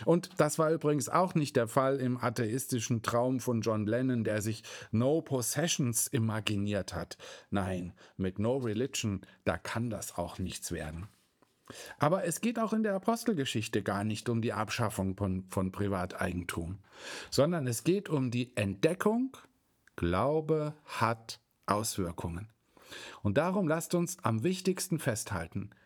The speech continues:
Jesus lebt und der Heilige Geist wirkt. Und das war gestern so, es ist heute so und es wird morgen immer noch so sein. Und das hat Konsequenzen. In dieser Gewissheit, Jesus lebt, der Heilige Geist wirkt,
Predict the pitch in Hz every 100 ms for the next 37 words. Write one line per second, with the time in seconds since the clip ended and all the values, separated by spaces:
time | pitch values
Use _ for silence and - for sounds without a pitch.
0 | _ _ 117 147 160 - 139 185 226 -
1 | - - - _ _ - 104 92 - 127
2 | 139 139 120 104 104 - 104 92 92 -
3 | - _ _ _ _ _ _ - 92 90
4 | 127 - 123 107 131 - 170 175 175 190
5 | 190 - - - - 87 - 98 147 185
6 | 156 170 175 - - - 104 101 101 -
7 | 95 101 110 107 98 147 156 90 - -
8 | 101 95 107 147 156 - - _ 95 87
9 | - 110 156 180 - - - 107 - -
10 | 101 98 101 - 85 90 - 113 - _
11 | _ _ - - - - - 101 95 175
12 | 202 214 185 160 113 - 87 87 113 147
13 | 175 180 - 196 254 - 208 170 165 160
14 | 151 135 117 123 - 107 87 -